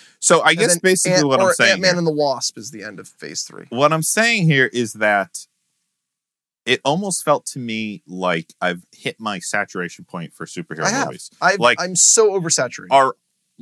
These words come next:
Speaker 1: are we out of ideas? Are, can, can we not do anything new? This was really an opportunity to do something. You,
Speaker 2: Brand new.
Speaker 1: you have no ties to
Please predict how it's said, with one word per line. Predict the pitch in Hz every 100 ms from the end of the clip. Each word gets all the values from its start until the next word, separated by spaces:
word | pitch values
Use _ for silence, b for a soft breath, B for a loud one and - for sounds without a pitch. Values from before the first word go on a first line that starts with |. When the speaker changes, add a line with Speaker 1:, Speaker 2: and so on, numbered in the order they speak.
| - - -
Speaker 1:
are | 117
we | 113 110
out | 104 120
of | 123
ideas? | 127 131 143 - -
Are, | 101 104 -
can, | 120 110
can | - 113
we | 110
not | 107 113 -
do | 120 113
anything | 113 110 - 110 107 -
new? | 98 113 131 135 -
This | 135 165 156
was | 120
really | 120 160 202 165
an | 135
opportunity | 123 120 113 120 113 101 90
to | -
do | 95 104
something. | - 104 92 - 90 -
You, | 147
Speaker 2:
Brand | 131 135 123
new. | 107
Speaker 1:
you | 131 151
have | 143 139
no | 139 147 170
ties | 165 139 139 139
to | -